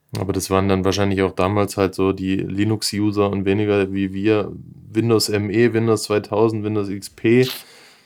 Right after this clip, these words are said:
Ja, ich glaub, damit hat man sich quasi schon von vornherein für die, für diejenigen, äh, die sich für Datenschutz interessiert haben und für offene Systeme, äh, schon grundsätzlich mal disqualifiziert.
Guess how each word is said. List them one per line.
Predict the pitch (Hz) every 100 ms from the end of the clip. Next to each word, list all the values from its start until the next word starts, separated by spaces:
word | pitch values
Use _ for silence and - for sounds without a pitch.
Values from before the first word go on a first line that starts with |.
| _ _ 101
Ja, | 101 95
ich | 95
glaub, | 107 98 -
damit | 98 101
hat | - 113
man | 101
sich | 104
quasi | - 98 98 95
schon | 98
von | - 95
vornherein | - 98 95 95 101
für | 101 95
die, | 95 98 98 - - - _
für | - 110
diejenigen, | 117 131 123 117 113
äh, | 107 110 104 101
die | 98 104
sich | 101 98
für | 107
Datenschutz | 98 101 113 107 -
interessiert | 98 101 95 117 117
haben | 101 98 92
und | 92
für | - -
offene | 98 - 107 95
Systeme, | 95 - - 101 101 98
äh, | 78 -
schon | - 95 92 90
grundsätzlich | 110 104 95 - 95
mal | 90
disqualifiziert. | 87 92 - 87 85 - - 82 -